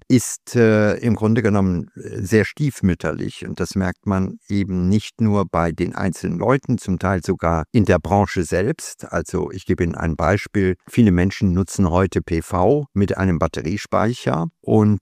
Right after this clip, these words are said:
äh, interessanterweise werden all diese Batteriespeicher sofort geladen, wenn die ersten Sonnenstrahlen da sind. Und gerade jetzt zum Beispiel im Sommer wissen wir alle, dass wir in den Morgenstunden vielleicht noch Energie bräuchten. Also es wäre viel cleverer, die Energie einzuspeisen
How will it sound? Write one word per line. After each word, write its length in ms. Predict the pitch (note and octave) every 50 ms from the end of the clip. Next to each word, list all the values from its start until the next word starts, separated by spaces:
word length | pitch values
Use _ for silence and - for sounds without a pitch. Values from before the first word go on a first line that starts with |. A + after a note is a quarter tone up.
| - - -
äh, 160 | A2 G2+ G2
interessanterweise 1080 | - - A2 - A2 G2+ - - A#2+ C#3 - C#3 A#2 - G#2+ F#2 E2+ G#2 A2 - A2 G2+
werden 240 | G#2 G#2 G2 G#2 G2+
all 260 | - - G#2 A2 A#2
diese 260 | A2+ G#2+ G#2 F#2 F#2+ E2+
Batteriespeicher 1080 | E2+ F#2 - - E2+ G#2+ A2+ G#2+ - - - D#2+ E2 F#2+ G2+ G#2 - - G2+ F#2+ F#2+
sofort 680 | E2+ - - G2 F2 - - - A#2 A2 B2 C3 - -
geladen, 640 | - G2+ F#2 F2 E2 F2+ G2+ G#2+ - G#2+ G2+ G2 F2+
wenn 160 | - F#2 F#2 F2
die 140 | F#2 E2+
ersten 360 | - D#2+ F2 - - - E2 C#2
Sonnenstrahlen 760 | C#2+ D2+ D#2+ F#2 E2+ E2 - - - E2+ E2+ F2+ G2 G#2 G2
da 220 | G#2 F2+ F2+ G2
sind. 360 | F#2 - G#2+ G#2 B2+ C3+ - _ -
Und 200 | - F#2 - -
gerade 300 | E2+ E2+ F#2 F#2+ G2 F#2+
jetzt 480 | F2+ E2 E2+ F#2 - - - - -
zum 180 | - A2 G#2 F2
Beispiel 500 | F2+ E2+ E2+ - - - - F#2 E2 -
im 180 | - E2 E2
Sommer 540 | D2 - - G2 E2+ F2+ F#2+ G2+ A#2 B2 B2+ -
wissen 400 | D#2+ A2 A2+ - - A2+ F#2+ F#2+
wir 200 | G2 F#2 - -
alle, 260 | F#2+ G#2 A2 A2 G2+
dass 340 | - G2+ F2+ - - - -
wir 540 | - F#2 F#2+ F#2 F#2+ F#2 F#2 F2+ F2+ F#2 F2 -
in 180 | - G#2 F#2 E2
den 200 | F#2 F2 E2+ D#2+
Morgenstunden 920 | D2 D2 D2+ E2+ A#2+ D3 - C#3+ A2+ - - - A#2 G#2 F#2 - - G2
vielleicht 500 | - - G2+ F#2 F2+ F2 F2+ E2+ - -
noch 180 | G2 F#2 F2+ - -
Energie 440 | G2+ F#2+ F2+ F2+ E2+ E2 F#2+ F2+ D#2+
bräuchten. 580 | - - - D2 D#2 F2+ G#2 - - - - -
Also 220 | - - - -
es 200 | F2 E2 - -
wäre 200 | - F2 E2 E2
viel 220 | - - A#2+ A#2 G2 -
cleverer, 640 | - - G2 F#2 F#2 G2 G2+ A2 G2+ F#2+ G2 F#2+
die 160 | D#2+ F2+ F2
Energie 380 | - F#2+ F2+ E2+ F2 G2 G2+ -
einzuspeisen 1080 | - C#3 C3 C#3 C3 - - G#2 - - - - D#2 C2+ C#2+ D#2 - - - A2+ A#2